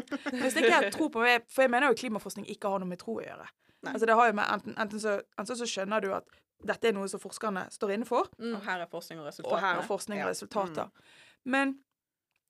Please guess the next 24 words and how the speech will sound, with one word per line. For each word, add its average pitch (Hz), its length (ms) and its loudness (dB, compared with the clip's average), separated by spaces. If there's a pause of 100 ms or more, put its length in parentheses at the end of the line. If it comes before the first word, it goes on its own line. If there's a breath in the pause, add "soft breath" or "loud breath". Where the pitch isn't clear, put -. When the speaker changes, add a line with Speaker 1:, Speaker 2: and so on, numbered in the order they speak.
Speaker 1:
da 330 80 0
pleier 220 260 2
jeg 285 40 2
veldig 285 200 2
ofte 254 160 -4
å 226 60 -10
kjøre, 214 400 -2
kjøre 226 320 -4
litt 214 80 -6
sånn 214 240 -6
byggebransjen 196 760 -8
og 175 60 -10
bank 202 260 -8
og - 60 -20
finans, 196 340 -8
og - 40 -8
de 339 80 -6
er 349 140 0
utrolig 370 420 -4
gode 302 160 -2
på 247 80 -10
sånn 277 140 -6
risikovurdering. - 720 -8
Speaker 3:
Mm. 294 320 -10